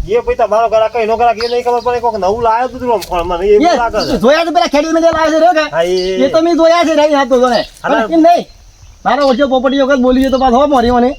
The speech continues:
Speaker 1: હા.
Speaker 2: હવે ગલા તારા ઘરાક તો હું ખેંચી ગયો રાગ રાગ પાછો.
Speaker 1: પાછો નવો ફોન બધું બધું લાયો કે યાર?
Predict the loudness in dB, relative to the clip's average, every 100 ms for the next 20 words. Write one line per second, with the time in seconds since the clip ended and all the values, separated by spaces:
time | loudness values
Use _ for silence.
0 | -4 -4 -4 -10 -12 -6 -2 0 0 0
1 | 0 0 0 0 2 0 0 -2 0 -2
2 | 0 2 2 0 -2 0 -4 -6 -16 -20
3 | -20 -20 -20 -20 -20 -14 -8 -8 -4 -2
4 | -2 -4 -6 -4 -6 -6 -4 -2 -2 -2
5 | -2 -2 -2